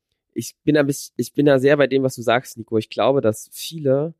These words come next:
schon so eine Art Selbstbewusstsein ausstrahlen, wenn du mit denen redest. Wovon wir jetzt gerade reden, ist, dass wir sehr tiefe Gespräche führen, wenn manchmal der Antrieb fehlt, wenn du durch diese echten Hürden, die es braucht, nicht durchgehst. Wenn du es nicht schaffst, das Unternehmen in den Trusted Advisor Status gegenüber deinem Kunden zu gehen und den wirklich zu führen, liegt es oft an den Punkten, dass du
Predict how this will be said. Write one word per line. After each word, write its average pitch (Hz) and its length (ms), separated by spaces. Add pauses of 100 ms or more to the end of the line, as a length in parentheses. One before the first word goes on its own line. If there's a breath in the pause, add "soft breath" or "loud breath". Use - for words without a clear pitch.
(480)
schon 156 280
so 147 100
eine 135 100
Art 123 140
Selbstbewusstsein 123 500
ausstrahlen, - 340
wenn 107 80
du 113 80
mit 113 140
denen 107 120
redest. 107 460 (420)
Wovon 123 280
wir 135 80
jetzt 151 160
gerade 135 160
reden, 123 180
ist, - 160
dass 117 120
wir 107 80
sehr 117 180
tiefe - 240
Gespräche 127 460
führen, 101 260
wenn 107 160
manchmal 110 340
der 110 140
Antrieb 143 320
fehlt, 113 240
wenn 110 120
du 110 60
durch - 200
diese 117 320
echten 127 360
Hürden, 139 280
die 127 80
es 123 80
braucht, 113 260
nicht 117 140
durchgehst. 143 280 (520 loud breath)
Wenn 143 120
du 139 60
es 135 140
nicht 180 160
schaffst, 151 260
das 135 100
Unternehmen 123 400
in 120 80
den 117 80
Trusted 123 380
Advisor 131 240
Status 117 300
gegenüber 110 220
deinem 104 100
Kunden 156 220
zu 139 100
gehen 113 120
und 104 80
den 110 120
wirklich - 240
zu 139 80
führen, 139 240
liegt 110 180
es - 140
oft 131 200
an 117 100
den 120 140
Punkten, 151 300
dass 107 160
du 117 120